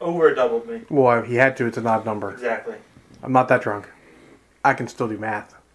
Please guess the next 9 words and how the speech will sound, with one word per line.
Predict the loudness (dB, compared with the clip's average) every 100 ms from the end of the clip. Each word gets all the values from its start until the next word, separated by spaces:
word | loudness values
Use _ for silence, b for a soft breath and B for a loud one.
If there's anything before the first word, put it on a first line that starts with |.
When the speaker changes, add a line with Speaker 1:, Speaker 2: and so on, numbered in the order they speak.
| _
Speaker 1:
We | -20
can | -18 -16
fix | -14 -12
that. | -12 -14 _ B B B B B B B B -20 _ _ -8
Speaker 2:
That's | -6 -6 0
not | 0 0
my | -2
goal, | 2 2 2
but, | -2 -6